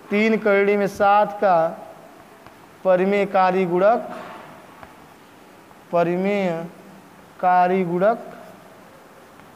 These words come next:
गुणक होगा जो, गुणक तीन करड़ी में सात बटा के सात होगा। ये ध्यान दीजिए,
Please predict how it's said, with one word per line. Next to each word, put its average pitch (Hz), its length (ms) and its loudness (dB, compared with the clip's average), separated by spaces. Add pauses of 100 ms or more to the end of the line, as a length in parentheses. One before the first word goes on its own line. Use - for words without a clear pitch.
(540)
गुणक 190 400 -2
होगा 190 320 0
जो, 190 380 -2 (260)
गुणक 180 560 -2 (1120)
तीन 220 340 0
करड़ी 208 420 2
में 202 100 -2
सात 208 400 0
बटा 190 380 -2
के 185 160 -8
सात 180 460 -4
होगा। 147 420 -4 (2250)
ये 165 140 -8
ध्यान 135 300 -8
दीजिए, 135 280 -10